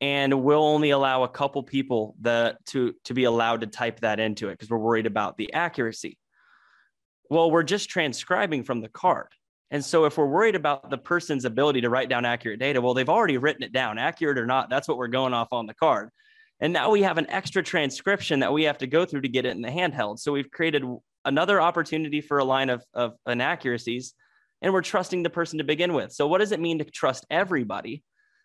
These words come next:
And then in trusting everybody, allow everyone to be connected at any given time and to have, and this kinda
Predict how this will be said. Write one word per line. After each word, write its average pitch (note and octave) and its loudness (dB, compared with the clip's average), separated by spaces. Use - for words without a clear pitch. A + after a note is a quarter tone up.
And D#3 2
then D3 2
in F3+ -2
trusting D3+ 0
everybody, A#2 0
allow B2 0
everyone B2+ -2
to A#2 -4
be A#2 -6
connected A#2 -2
at A2+ 2
any A#2+ 0
given A#2 -2
time B2 -2
and C#3+ 0
to D3 -2
have, F3 -2
and C#3+ -4
this D3 -4
kinda C3 -4